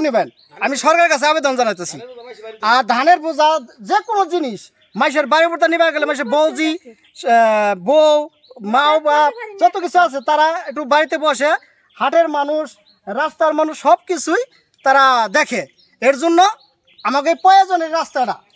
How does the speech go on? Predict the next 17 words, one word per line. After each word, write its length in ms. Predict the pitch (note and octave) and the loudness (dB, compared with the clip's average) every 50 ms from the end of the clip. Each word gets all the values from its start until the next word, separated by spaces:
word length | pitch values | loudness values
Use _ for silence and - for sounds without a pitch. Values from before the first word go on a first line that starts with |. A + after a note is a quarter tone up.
| _ _ _ | _ _ _
যত 300 | F3 F#3 E4 E4+ E4+ - F#4+ F4 F4 F4 E4 E4 A#3+ | -4 -2 -2 -2 0 2 4 6 6 6 4 2 0
দূরত্ব 280 | E4 F#4+ G4+ F#4+ - F4+ D4 B3+ | 0 0 0 0 2 2 4 6
হয় 160 | B3 B3 G3+ D3+ - _ _ - C4 | 4 4 2 0 -6 _ _ -2 0
এই 60 | C4 | 2
রাস্তাটা 360 | C#4 D#4 C#4+ - - C#4 C#4 C#4 | 2 2 0 0 0 2 2 2
আমাকে 220 | C#4 C#4 C4+ C#4 C4+ G3+ B3+ | 0 0 -2 -2 -2 0 0
দরকার। 280 | D4 C#4 A3+ C4+ G3+ C#3+ - _ _ | 0 2 0 0 -2 -2 -6 _ _
আজকে 360 | - A#3+ D4 C#4 - - E4+ D4 C#4+ C#4+ D#4+ - _ _ _ - | -4 -2 -2 -2 -4 -2 2 2 4 4 2 -2 _ _ _ -4
কত 160 | F4+ F4+ - F4+ F#4 F4+ | -4 -2 -2 -2 -2 -2
বছর 220 | F4+ F4 - F4+ F#4+ G4 | -4 -2 -2 -4 -4 -2
ধরে 120 | G4 F4+ F4 | -2 0 0
আমরা 120 | D#4+ D#4+ C#4 | 0 0 -2
কষ্ট 200 | D4 D4 - - C#4 | -4 -4 -4 -4 -4
করতেছি, 400 | B3+ A#3+ G3+ - G3+ - - C3 - _ _ _ _ _ _ - | -4 -4 -4 -6 -8 -10 -12 -18 -20 _ _ _ _ _ _ -4
এই 100 | A3+ B3+ | 0 0
রাস্তাটা 320 | C#4+ C#4 - - C4 B3+ B3+ | 0 0 0 0 0 0 0
আমরা 120 | A#3+ A#3+ | 0 -2